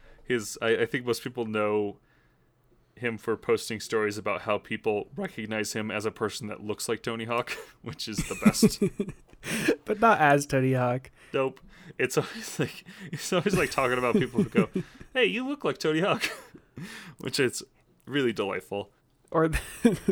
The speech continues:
Speaker 2: <laughs> one guy that looked at his passport and saw the last name Hawk and was like, "Oh, like Tony Hawk?" <laughs> Tony Hawk would just be like, "Yeah." <laughs> Like that
Speaker 1: Yeah.
Speaker 2: guy.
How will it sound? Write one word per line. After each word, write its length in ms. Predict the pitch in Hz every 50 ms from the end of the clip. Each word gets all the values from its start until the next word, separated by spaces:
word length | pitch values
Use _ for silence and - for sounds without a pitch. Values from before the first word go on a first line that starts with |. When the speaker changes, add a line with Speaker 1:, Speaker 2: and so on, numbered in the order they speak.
| - -
Speaker 2:
<laughs> 60 | _
one 180 | - 160 151 147
guy 200 | 160 156 170 165
that 140 | 160 160 113
looked 280 | 135 151 151 151 - 180
at 40 | 160
his 120 | 156 151
passport 720 | 147 - - 143 139 151 147 - - 170 160 156 156 -
and 120 | 147 151 151
saw 280 | - - 151 147 143
the 180 | 135 147 143 131 -
last 380 | 151 151 147 135 143 147 - -
name 160 | 156 143 143
Hawk 320 | 139 131 139 135 147 165 -
and 60 | 156 156
was 100 | 151 147
like, 140 | 143 143 -
"Oh, 200 | - 226 233 202
like 240 | 156 147 143 143 -
Tony 240 | - 196 185 180 170
Hawk?" 340 | 156 160 165 220 240 -
<laughs> 1700 | - - 196 190 - 151 - - - - - - - - - - - - - - - - - - - _ _ - - - _ _ _ _
Tony 240 | - - 180 160
Hawk 260 | 151 - 143 135 131 -
would 120 | 135 123
just 200 | 127 123 - -
be 120 | - 139
like, 260 | 131 123 127 135 135 - - - - - - - - _ _ _
"Yeah." 360 | - 131 135 143 160 165 160 - - _ _ _
<laughs> 60 | - - - - - - - - _ _ _ 214 - - - - - - _ _ _ _ _ 147 175
Like 180 | 131 135 135 -
that 220 | 160 160 156 139
Speaker 1:
Yeah. 260 | - 120 120 123 123
Speaker 2:
guy. 840 | 123 - - _ _ _ _ _ _ _ _ _ _ _ _ _ 165